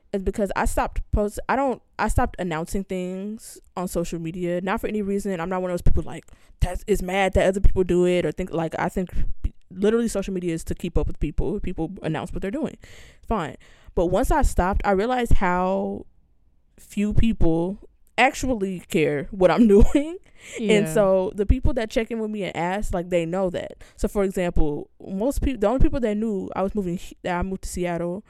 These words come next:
Speaker 1: were, like, the people that lived in my house and you and my dad, 'cause I need to get some things out of his basement. And then, like, everyone's like, "Well, do you live in, do you did it?" And then, like, people will come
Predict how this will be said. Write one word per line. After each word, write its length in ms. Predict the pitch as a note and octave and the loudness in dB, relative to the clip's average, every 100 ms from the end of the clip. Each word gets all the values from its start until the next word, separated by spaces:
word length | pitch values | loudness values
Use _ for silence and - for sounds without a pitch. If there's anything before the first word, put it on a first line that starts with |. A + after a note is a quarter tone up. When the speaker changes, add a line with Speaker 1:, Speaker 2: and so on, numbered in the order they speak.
| _ _ _ _ _ | _ _ _ _ _
Speaker 1:
were, 140 | F3 D#3+ | -4 -2
like, 320 | D3+ D3+ D3 | -2 -4 -6
the 180 | E3+ F3 | -6 -2
people 180 | F#3 E3+ | 0 0
that 140 | E3 | -2
lived 100 | F3 | -4
in 60 | D#3+ | -4
my 100 | D#3 | -6
house 440 | C#3 C3+ B2+ - | -4 -4 -4 -6
and 180 | - D#3 | -8 -8
you 360 | C3+ A2+ F#3+ E3+ - _ _ _ _ _ _ _ _ _ - - _ _ _ A3+ G3 | -6 -6 -8 -10 -16 _ _ _ _ _ _ _ _ _ -20 -20 _ _ _ -6 2
and 320 | F3+ D#3 D#3+ | 4 2 0
my 100 | E3 | 0
dad, 260 | E3 D#3 D#3 | 0 0 0
'cause 100 | D#3+ | -2
I 60 | |
need 160 | D#3+ D#3 | -2 -4
to 60 | D#3+ | -4
get 140 | D#3 | -4
some 140 | - | -6
things 220 | E3 - - | -10 -10 -10
out 60 | |
of 40 | F#3+ | -10
his 100 | B3+ | -12
basement. 420 | - - - - _ _ _ _ _ _ _ _ _ _ | -12 -14 -14 -18 _ _ _ _ _ _ _ _ _ _
And 160 | A3+ G3 | 0 2
then, 100 | F#3+ | 0
like, 180 | D#3+ E3 | 0 0
everyone's 280 | G3+ F#3+ F#3 | -2 -4 -6
like, 80 | |
"Well, 80 | - | -8
do 100 | - | -6
you 120 | D4 C#5+ | -10 -8
live 380 | D#5+ D5+ C#5+ A#4 | 0 0 0 -8
in, 180 | G#4+ A4+ _ - | -10 -14 _ -16
do 80 | F#4+ G4+ | -14 -10
you 100 | D5 | 0
did 140 | A4 | 0
it?" 100 | - - | 0 -2
And 140 | C4 | 0
then, 140 | B3+ A#3 | 0 0
like, 240 | A3+ A3+ | -2 0
people 260 | D4 D#4+ E4+ | 0 2 0
will 120 | C4 | -2
come 520 | A#3 A#3+ A#3+ A#3 A#3 | -2 -4 -2 -2 -4